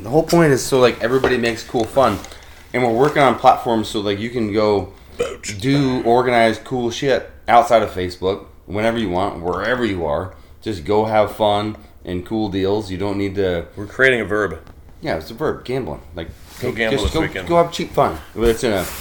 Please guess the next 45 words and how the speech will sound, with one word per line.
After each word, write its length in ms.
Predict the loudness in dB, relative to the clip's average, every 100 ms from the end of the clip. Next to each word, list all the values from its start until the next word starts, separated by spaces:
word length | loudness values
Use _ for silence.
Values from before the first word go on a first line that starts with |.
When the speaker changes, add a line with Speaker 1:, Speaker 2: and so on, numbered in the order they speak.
| -2 -2
Speaker 2:
Go 180 | 0 2
to 60 | 2
Speaker 1:
it's 80 | 4
Speaker 2:
Brown's 300 | 6 6 2
Speaker 1:
in 40 |
a 40 |
Speaker 2:
camp. 200 | 0 0 4
Speaker 1:
mini 120 | 4
Speaker 2:
Go 80 | 10
Speaker 1:
bike 260 | 12 12
Speaker 2:
gambling. 280 | 8 2 0
Speaker 1:
or 40 | -2
in 60 | -4
a 60 |
cheap 220 | -6 -8 4
car 540 | 8 10 10 8 6
or 120 | 4 -2
it's, 120 | -2
um, 240 | -4 -4 -6
in, 140 | -4 -2
on 480 | -2 -2 -4 -10 -16 -20 -20 -18 -6
a, 20 |
on 300 | -4 -4 -6
a, 20 | -8
in 80 | -6
a 40 |
Barbie 500 | -2 2 2 2 -2
Jeep 480 | -6 -8 -6 -8 -6
or 280 | -6 -4 -8 -16 -20 -16
whatever 560 | -10 0 4 4 4 2
it 80 | -2
is. 160 | -6
Just 200 | -8 -6
go 180 | 0 0
do 240 | 2 0 6
rad 300 | 8 8 6
stuff 340 | 2 4 2
and 140 | -2
use 200 | -2 -2 0
the 80 |
hashtag 520 | 2 2 2 -2 -2 -2
Gambler 300 | -2 -2 2
five 240 | 2 2
hundred 340 | 0 -4 -4 -6
to, 240 | -6